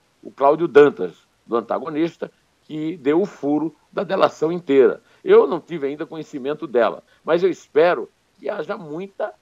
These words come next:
história sobre esse enriquecimento ilícito. Eu me lembro muito bem, Heisen, de uma excelente, de um perfil excelente que a, a, a revista Piauí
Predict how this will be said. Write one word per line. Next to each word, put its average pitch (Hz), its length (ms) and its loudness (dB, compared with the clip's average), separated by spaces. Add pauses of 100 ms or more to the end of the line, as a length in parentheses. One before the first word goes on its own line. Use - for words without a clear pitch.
(160)
história - 580 -4 (200)
sobre - 280 -8
esse 208 160 -10
enriquecimento 175 680 -10
ilícito. 165 420 -10 (360)
Eu 202 200 0
me 170 140 0
lembro 151 340 0
muito 143 280 -8
bem, 113 360 -6 (120)
Heisen, - 260 -14 (400)
de 180 160 -10
uma 165 140 -6
excelente, 165 1000 4
de - 140 -14
um - 500 -14
perfil 170 520 2
excelente 151 800 4 (480)
que 139 220 -2
a, 107 400 2
a, - 320 -14 (600)
a - 460 -16
revista 117 400 -2
Piauí 151 840 0